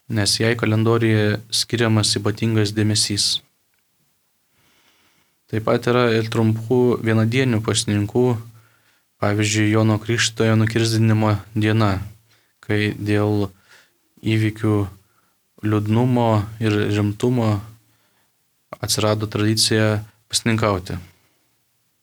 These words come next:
Kaip minėta, be šių rytų bažnyčios kalendoriuje nurodytų pasninkų būna ir asmeniniai pasninkai, kurių dėl kažkokių priežasčių laikosi tikintieji.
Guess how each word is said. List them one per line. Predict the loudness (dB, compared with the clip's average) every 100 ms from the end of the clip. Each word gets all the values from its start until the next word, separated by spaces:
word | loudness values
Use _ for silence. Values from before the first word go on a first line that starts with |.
| _ _ _ _ _ _ -2
Kaip | -2
minėta, | 2 2 2 2 2 2 0
be | -2 0
šių | 0 2 2 0
rytų | -2 0 0
bažnyčios | 2 2 0 0 -2
kalendoriuje | 0 0 2 2 4 2
nurodytų | 2 2 2 2 0 -2
pasninkų | -2 -2 -2 -2 0 0 -2 -6 -20 _ _
būna | -6 -2 0 0
ir | 0 0 0
asmeniniai | 0 0 0 0 0
pasninkai, | -2 -4 -2 -2 -2 -2 -4 -8 _ _ _ _ _ _ _
kurių | 0 0 2
dėl | 2
kažkokių | 2 0 0 0
priežasčių | 0 0 0 -2 0 0
laikosi | 0 -2 -2 -2 -4
tikintieji. | -8 -4 -4 -2 -2 -2 -4